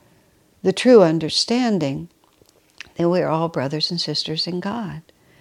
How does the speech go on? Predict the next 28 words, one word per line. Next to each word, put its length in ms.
And 220
that 300
which 240
you 80
do 200
to 140
the 100
least 400
of 140
us, 400
you 80
know, 160
is 160
done 220
to 160
all. 240
That 180
there's 200
no, 240
there's 220
no 100
breaking 500
it. 260
That 100
m-, 240
even 300
my 160
thoughts 880